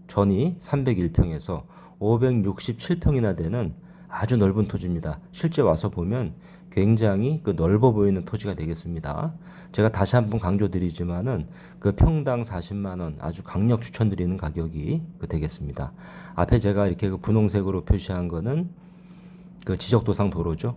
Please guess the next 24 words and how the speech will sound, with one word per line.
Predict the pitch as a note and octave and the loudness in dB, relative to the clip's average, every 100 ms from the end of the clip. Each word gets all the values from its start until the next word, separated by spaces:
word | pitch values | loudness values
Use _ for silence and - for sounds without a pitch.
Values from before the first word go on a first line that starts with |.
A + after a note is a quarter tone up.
| - | -2
내 | F#2+ G2 | -2 0
토지가, | A#2+ A2 G#2+ A#2+ E3 - - - - | -2 0 0 0 -2 -6 -16 -20 -10
아, | E2+ F2+ F2+ | -2 0 0
국유지 | A#2+ A#2+ A#2+ A#2+ | 0 4 4 4
도로에 | A2+ F#2+ G2+ G2 A2 | 0 0 2 2 2
이렇게 | E2 - | 0 -4
붙어 | - - F2+ | -6 -4 -4
있고 | - - C2+ - - | -4 -6 -8 -10 -4
국유지 | G#2 G#2+ A2 A2 | 0 2 4 2
도로에 | F#2 F#2 F#2+ E2+ F2+ F3 - - - - - - | 0 0 2 0 0 -2 -4 -18 -20 -20 -20 -10
그리고 | F2+ F2+ B2+ C3+ - - | -4 0 0 -2 -12 -8
하수 | - D#3+ D#3+ D3 | 2 2 4 -2
처리할 | - B2 A2+ G2+ | 0 2 2 2
수 | F2+ G2+ | -2 -2
있는 | F2+ F2 C3 A#2 - - - | 0 0 0 -2 -6 -14 -12
그 | - F2 D#2+ - - - | -4 -4 -4 -8 -12 -4
하수 | D3 C#3+ D3 C3+ | 2 2 2 -2
처리 | B2+ A#2 G#2 | 0 2 0
관로가 | - F2 A2 F#2 - - - - - E2 D#2+ D#3 - - - - - | 0 2 4 2 -2 -16 -18 -16 -4 -2 0 -2 -6 -14 -16 -16 -12
이렇게, | - - E2+ - - - - - | -10 -2 -2 -2 -10 -14 -14 -4
아, | E2+ | -2
붙어 | D#2+ - A2 | 4 2 2
있죠. | E2+ - D#2+ C#2 - | -2 -4 -10 -10 -14
그래서 | - E2 - B2+ | -12 -12 -8 -8